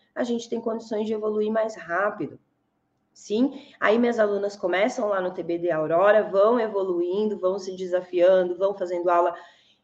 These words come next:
é, começa a dançar um solo, depois elas começam a dançar balé de repertório, e depois elas vão pra ponta. Deixa eu mostrar elas aqui na ponta.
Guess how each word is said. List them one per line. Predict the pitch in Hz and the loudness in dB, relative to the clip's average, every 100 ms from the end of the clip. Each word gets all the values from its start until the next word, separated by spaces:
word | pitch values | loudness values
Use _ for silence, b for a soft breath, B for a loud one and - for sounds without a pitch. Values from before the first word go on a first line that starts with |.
| _ | _
é, | - 190 185 170 - | 4 6 8 6 2
começa | - 202 202 220 202 | 0 2 2 2 0
a | |
dançar | 196 208 175 | -2 -2 -2
um | 190 | -4
solo, | - - 190 180 170 170 B B 202 | -4 4 6 6 4 0 B B 2
depois | 214 208 202 | 4 4 0
elas | 196 190 | 2 0
começam | - 190 180 185 196 | -2 -2 -2 -2 -2
a | 185 | 0
dançar | 185 185 185 175 | 0 -2 0 0
balé | 180 175 | 2 2
de | 160 165 | 0 -6
repertório, | 175 180 180 196 180 170 170 B B | -4 -4 -2 2 4 4 2 B B
e | 247 | 2
depois | 247 254 240 | 2 4 2
elas | 233 226 220 | 2 0 0
vão | 214 | -2
pra | 214 226 | -2 -4
ponta. | - 196 190 185 131 135 _ | -2 -2 -2 -6 -14 -16 _
Deixa | 151 151 | -16 -14
eu | 151 | -14
mostrar | 151 - 147 | -14 -6 -4
elas | 139 139 | -4 -6
aqui | 143 143 | -10 -10
na | 139 | -10
ponta. | 139 127 123 | -8 -10 -10